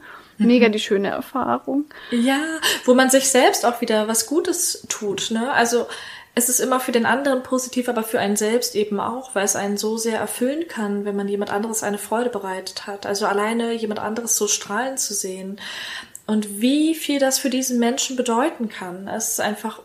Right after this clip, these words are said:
Speaker 1: unfassbar. Ich rede jetzt noch von der Situation, die ist schon Wochen her und ich werde auch immer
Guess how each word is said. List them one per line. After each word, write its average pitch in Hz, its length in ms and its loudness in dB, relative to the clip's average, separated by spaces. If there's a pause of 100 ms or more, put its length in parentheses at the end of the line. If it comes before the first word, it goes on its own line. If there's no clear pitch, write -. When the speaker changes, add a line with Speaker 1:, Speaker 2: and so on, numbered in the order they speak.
Speaker 1:
unfassbar. 285 800 2 (180)
Ich 240 180 -4
rede 254 180 6
jetzt 294 260 2
noch 262 100 -2
von 247 160 -2
der 240 100 2
Situation, 233 520 0
die 226 80 -2
ist 214 120 -4
schon 214 200 -2
Wochen 240 240 -2
her 220 420 -4
und 202 80 -6
ich - 140 -8
werde 214 120 -2
auch 220 60 -8
immer 247 380 -2